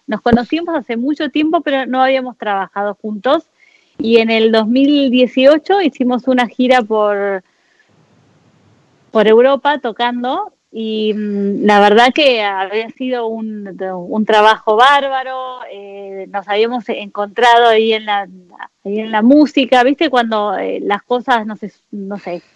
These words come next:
suceden y, y, y la música pasa y, y la música que sucedió fue maravillosa. Fuimos,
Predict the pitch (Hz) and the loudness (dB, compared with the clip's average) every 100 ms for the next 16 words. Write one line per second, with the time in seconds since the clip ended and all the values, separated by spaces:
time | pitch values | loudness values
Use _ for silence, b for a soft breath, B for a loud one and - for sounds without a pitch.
0 | _ _ 214 - 285 311 302 294 262 220 | _ _ -2 4 6 8 6 4 0 -2
1 | 196 202 202 202 196 180 196 196 214 220 | -4 -4 -4 -4 -4 -8 -8 -6 -6 -4
2 | 240 208 202 - 269 285 - 294 294 285 | -2 0 0 2 2 0 -4 -4 -4 -6
3 | 123 208 196 175 190 190 190 185 208 180 | -8 -10 -10 -12 -10 -8 -8 -8 -8 -6
4 | 208 220 254 233 220 208 190 _ _ 208 | -4 -4 -6 -2 -2 -2 -10 _ _ -6
5 | 208 202 233 233 - 226 214 196 208 233 | -2 2 2 2 0 0 2 2 2 2
6 | 269 277 233 233 233 | 2 0 0 0 0